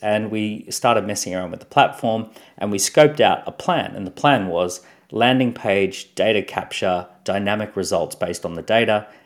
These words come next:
and a P D F that writes based upon how you answer the quiz. So we basically built this as a platform with Score App.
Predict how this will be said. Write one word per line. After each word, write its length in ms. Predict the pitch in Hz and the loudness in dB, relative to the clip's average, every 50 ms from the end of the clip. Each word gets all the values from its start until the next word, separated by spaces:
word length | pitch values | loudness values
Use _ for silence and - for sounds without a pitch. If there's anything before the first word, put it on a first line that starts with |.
| - - | -18 -8
and 140 | - 95 95 | -4 -4 -4
a 20 | |
P 220 | - - - 120 | -4 -4 -6 -4
D 160 | 98 101 98 87 | -2 0 0 -2
F 180 | 90 - - | -2 -4 -6
that 240 | - - - - - _ - | -10 -10 -10 -10 -16 _ -16
writes 560 | 117 92 95 95 92 - - - - - - | -8 -2 0 0 0 -2 -4 -8 -10 -10 -10
based 380 | _ - 87 92 92 - - | _ -6 -4 -4 -4 -4 -6
upon 400 | - - - 92 85 82 85 85 - - | -12 -10 -8 -8 -8 -8 -10 -14 -10 -4
how 80 | 98 92 | -4 -2
you 120 | 90 80 | -2 -2
answer 220 | 78 80 - - | -6 -8 -10 -12
the 80 | - - | -16 -16
quiz. 360 | - - 90 - - - - _ _ _ | -10 -8 -8 -8 -8 -12 -18 _ _ _
So 240 | - - - 131 | -6 4 6 8
we 100 | 127 127 | 8 8
basically 500 | 120 117 147 151 160 156 - - - 110 | 6 8 6 6 6 6 2 0 -2 -2
built 280 | 107 95 117 107 - - | -4 0 0 0 0 0
this 180 | - 95 - - | -2 -4 -4 -4
as 80 | 92 | -6
a 60 | 87 | -8
platform 480 | - - - 113 - - - 104 90 82 | -8 0 0 0 0 0 -4 -6 -6 -6
with 100 | 87 - | -6 -8
Score 300 | - - - 160 165 139 | -8 0 4 8 8 8
App. 300 | 95 82 - - - _ | 8 6 4 -4 -14 _